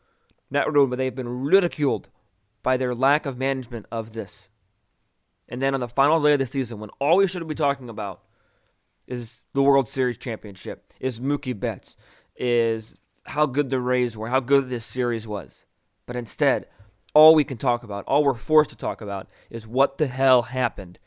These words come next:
with Justin Turner. It's really, really unfortunate that we've had to do this.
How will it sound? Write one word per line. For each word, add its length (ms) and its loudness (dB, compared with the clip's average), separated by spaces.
with 140 -4
Justin 380 -2
Turner. 340 -12
It's 220 -6
really, 560 0
really 440 0
unfortunate 600 -6
that 140 -2
we've 140 -8
had 200 -8
to 80 -20
do 180 -10
this. 340 -20